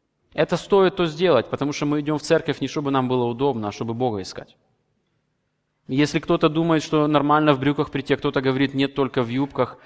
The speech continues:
ну разве это проблема юбку одеть? Проблема, холодно, зима. А бы-, это, это не совс-, это скорее проблема в сердце.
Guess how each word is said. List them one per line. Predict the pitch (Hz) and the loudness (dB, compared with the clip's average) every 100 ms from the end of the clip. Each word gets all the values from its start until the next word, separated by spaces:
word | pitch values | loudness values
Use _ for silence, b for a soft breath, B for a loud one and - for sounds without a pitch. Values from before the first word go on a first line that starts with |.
| b b _ | b b _
ну | 147 147 | 0 4
разве | 156 147 | 4 6
это | 156 151 | 2 4
проблема | 156 143 160 139 | 4 4 2 2
юбку | 120 - | 0 -2
одеть? | 107 107 | -6 -2
Проблема, | - 170 160 156 151 151 | 2 2 4 4 6 4
холодно, | 143 - 151 165 147 135 | 0 2 4 4 4 2
зима. | 127 139 151 151 B B | 0 0 0 0 B B
А | 160 | -8
бы-, | 156 160 202 | -2 2 2
это, | 175 180 | 2 -2
это | 175 190 214 | 0 0 2
не | 208 | 0
совс-, | 208 175 | 0 2
это | 196 | 2
скорее | 208 214 202 | 2 4 6
проблема | 190 185 180 170 | 6 4 4 2
в | - | -2
сердце. | - 165 117 - | 0 2 2 -4